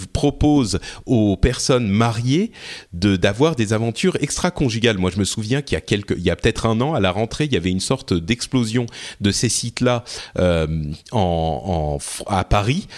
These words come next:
euh, avec des affiches à peu près partout, de la pub,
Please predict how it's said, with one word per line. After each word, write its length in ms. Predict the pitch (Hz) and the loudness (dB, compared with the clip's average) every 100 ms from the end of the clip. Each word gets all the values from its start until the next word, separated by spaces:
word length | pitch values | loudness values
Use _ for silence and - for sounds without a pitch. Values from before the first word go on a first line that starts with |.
| - - | -16 -2
euh, 140 | 98 98 | 0 2
avec 360 | - 104 110 101 | 0 2 2 2
des 540 | 98 95 90 85 87 | 2 4 2 2 0
affiches 520 | 113 - 147 143 - - | -2 -2 -2 -2 -2 -2
à 80 | 104 | 0
peu 120 | 110 | 2
près 200 | - 113 | 2 -2
partout, 440 | - 151 - - 190 | 0 -4 -2 -2 2
de 100 | 95 | 4
la 140 | 90 | 2
pub, 360 | - 190 185 | 0 0 2